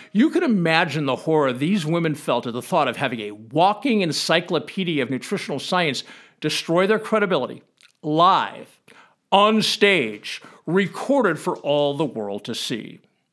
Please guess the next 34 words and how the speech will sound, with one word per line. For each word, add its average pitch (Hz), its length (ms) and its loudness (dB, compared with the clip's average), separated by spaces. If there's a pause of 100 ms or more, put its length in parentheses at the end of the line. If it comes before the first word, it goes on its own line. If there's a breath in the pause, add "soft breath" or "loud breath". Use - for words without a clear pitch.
(320 loud breath)
Although 294 160 4
the - 100 -2
conference 233 400 -2
wa-, 202 180 2
was 165 220 -2
not 170 140 2
intended 208 760 -2
to 254 60 -2
be 240 160 2
a 233 40 0
debate, 233 300 -2
panelists 226 560 -2
would 175 140 0
be 160 160 0
able 127 160 -2
to 185 80 -4
challenge 139 640 -2 (160 loud breath)
each 139 180 -8
other's 131 220 -2
statements. - 600 -4 (680 loud breath)
With 160 160 0
all 247 280 4
panelists 208 480 0
pushing 180 320 -2
the 120 80 -4
same 117 220 -4
agenda, 208 680 0 (140)
which 139 340 -2
would 139 80 -4
be 120 80 -4
the 113 80 -4
case 117 260 -8
without 147 300 4
Nina, 123 300 -2